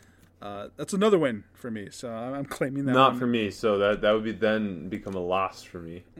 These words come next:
Speaker 1: <laughs> It's, it's, you, you, it doesn't count for you. It counts for me.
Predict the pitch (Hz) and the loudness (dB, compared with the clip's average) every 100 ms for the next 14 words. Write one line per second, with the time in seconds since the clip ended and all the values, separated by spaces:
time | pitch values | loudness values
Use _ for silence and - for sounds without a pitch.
0 | 151 165 - 185 - - 208 - 180 - | -12 -12 -8 -10 -8 -10 -8 -8 -10 -8
1 | 170 160 202 160 170 165 - 151 156 156 | -8 -4 -6 -6 -10 -10 -10 -8 -6 -6
2 | 160 147 131 123 113 110 - 110 | -6 -6 -4 -6 -6 -10 -10 -14